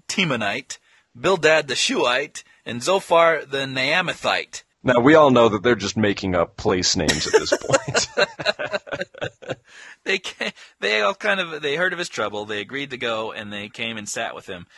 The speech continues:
Speaker 1: And apparently no one talked for a week. They just sat there for seven days and nights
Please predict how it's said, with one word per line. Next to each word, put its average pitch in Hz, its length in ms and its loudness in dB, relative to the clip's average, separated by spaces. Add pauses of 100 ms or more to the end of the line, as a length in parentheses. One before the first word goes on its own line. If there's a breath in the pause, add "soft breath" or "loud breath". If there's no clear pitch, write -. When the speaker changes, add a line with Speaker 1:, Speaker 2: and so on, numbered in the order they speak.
(220 soft breath)
Speaker 1:
And 127 80 -2
apparently 156 560 2
no 160 160 4
one 156 140 2
talked 156 300 0
for - 160 -6
a 113 60 0
week. 131 440 -4 (200)
They 147 120 0
just 147 180 0
sat 165 240 2
there 139 140 -2
for 131 120 -8
seven 160 360 -4
days 143 280 -6
and 127 120 -8
nights 127 540 -6